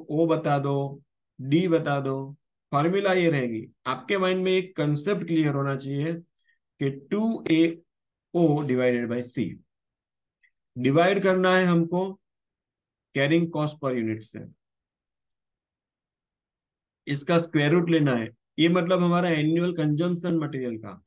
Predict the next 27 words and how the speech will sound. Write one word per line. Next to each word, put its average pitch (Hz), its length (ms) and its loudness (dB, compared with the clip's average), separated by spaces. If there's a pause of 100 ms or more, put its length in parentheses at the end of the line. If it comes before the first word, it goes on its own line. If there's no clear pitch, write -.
(120)
क्योंकि 131 200 -6
पूरे 139 160 0
साल 143 200 0
में 147 120 2
कितना 156 220 0
consumption 151 460 0
हो 135 120 -4
रहा 127 100 -6
है 117 80 -4
material 107 340 -10
का, - 160 -12 (1500)
और 127 200 0
जो 160 220 -2
ओ 202 180 4
है 175 180 6
उसका 151 280 0
मतलब 139 340 0
है 165 200 0
cost 135 360 -6
of 143 140 -6
placing 123 460 -2
the 131 100 2 (300)
order, 98 260 -6 (140)
Order 139 400 2
place 139 340 -2
करने 117 300 -2
की 147 120 -2